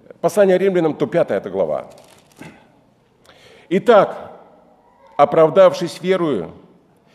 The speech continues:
мы имеем мир с Богом через Господа нашего Иисуса Христа, через которого, верую, мы получили доступ». Друзья, мы получили этот доступ к престолу, эту благодати.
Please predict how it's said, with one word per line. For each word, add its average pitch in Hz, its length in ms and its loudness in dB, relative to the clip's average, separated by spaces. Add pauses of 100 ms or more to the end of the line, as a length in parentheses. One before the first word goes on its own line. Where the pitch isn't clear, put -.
(760)
мы 180 260 6
имеем 170 300 2
мир 165 300 0
с 104 120 -14
Богом 107 520 0 (680)
через 147 320 -4
Господа 147 460 -2
нашего 135 360 -2
Иисуса 113 300 -14
Христа, - 580 -10 (460)
через 180 280 -4
которого, 185 520 2
верую, 180 580 0 (240)
мы 151 180 4
получили 139 680 -6 (140)
доступ». 120 760 -6 (2000)
Друзья, 156 280 -4
мы 147 120 0
получили 143 400 -6
этот 123 140 -10
доступ 156 400 -8
к - 40 -20
престолу, 135 560 -6
эту 120 140 -10
благодати. 101 640 -8